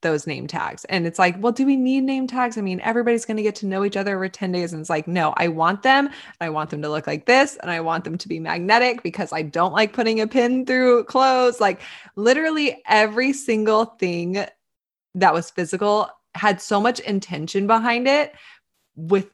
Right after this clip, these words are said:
for me personally. And so I just, a lot of it didn't, did not make sense. So just to even hear you say and bring up one physical item literally makes me cry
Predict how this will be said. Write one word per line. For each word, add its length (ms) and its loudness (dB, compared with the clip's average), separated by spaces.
for 140 0
me 220 -2
personally. 720 -4
And 120 0
so 280 -6
I 140 0
just, 320 -6
a 60 0
lot 240 8
of 60 2
it 120 2
didn't, 280 -2
did 220 4
not 200 0
make 180 -6
sense. 240 -12
So 100 2
just 240 4
to 80 6
even 320 0
hear 360 2
you 460 0
say 480 0
and 180 -4
bring 280 -2
up 200 2
one 300 0
physical 340 -2
item 400 0
literally 440 4
makes 260 0
me 140 -2
cry 580 4